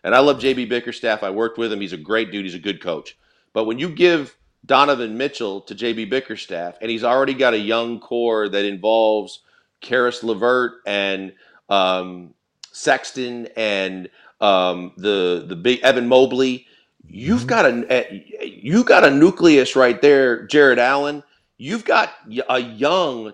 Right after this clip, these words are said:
Speaker 1: talented team that's gonna come and bring it every night and say, "If you guys aren't on your A game, we might not have true superstars in terms of our reputation yet.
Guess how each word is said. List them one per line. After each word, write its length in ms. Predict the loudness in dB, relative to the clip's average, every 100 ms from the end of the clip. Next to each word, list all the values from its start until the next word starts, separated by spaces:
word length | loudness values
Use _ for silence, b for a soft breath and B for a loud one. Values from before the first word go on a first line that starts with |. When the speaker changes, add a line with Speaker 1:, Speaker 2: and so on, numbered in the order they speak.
| -8
Speaker 1:
talented 640 | -2 -2 -2 -8 -12 -14
team 440 | -8 -6 -6 -8 -12 _
that's 180 | -4 -4
gonna 160 | -4 -6
come 240 | -6 -4
and 120 | -4 -4
bring 220 | -4 -2
it 80 | -2
every 220 | -2 -4
night 320 | -4 -4 -4
and 140 | -8 -4
say, 400 | 0 0 0 -6 _ _ _ _ _ _ _
"If 120 | -8
you 100 | 0
guys 200 | 2 4
aren't 160 | 2 0
on 80 | -2
your 160 | -2
A 160 | 0 0
game, 400 | 0 -4 -6 -6
we 140 | -4
might 180 | -2 -2
not 140 | -2 0
have 280 | 2 0 -4
true 440 | -2 4 4 4
superstars 840 | 0 -6 -6 -4 2 4 4 0
in 80 | -6
terms 220 | -6 -2
of 60 | 0
our 100 | 0
reputation 640 | 0 -4 -2 -2 -2 -6 -6
yet. 380 | -2 0 -2